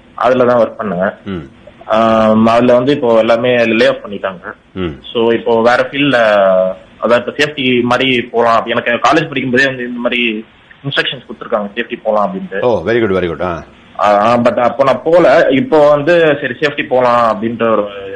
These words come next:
Speaker 2: இல்ல, இப்போதாவது வந்துச்சுன்னு சந்தோஷப்படுங்க. அப்ப போல,
Speaker 1: ஆ.
Speaker 2: இப்ப வந்து சந்தோஷப்படுங்க, சரிங்களா?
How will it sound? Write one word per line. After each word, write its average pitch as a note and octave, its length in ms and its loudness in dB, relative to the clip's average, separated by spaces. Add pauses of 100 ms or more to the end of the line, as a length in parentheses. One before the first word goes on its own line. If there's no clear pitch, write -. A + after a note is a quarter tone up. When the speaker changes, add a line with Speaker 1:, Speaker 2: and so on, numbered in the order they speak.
(140)
Speaker 2:
இல்ல, A2 160 -4
இப்போதாவது D#3+ 680 0
வந்துச்சுன்னு D#3 380 -2
சந்தோஷப்படுங்க. B2 460 -2 (140)
அப்ப G2+ 220 -4
போல, D#3+ 260 0
Speaker 1:
ஆ. F3 120 2
Speaker 2:
இப்ப D#3+ 260 0
வந்து D3 220 0
சந்தோஷப்படுங்க, B2+ 380 0
சரிங்களா? C3 480 -2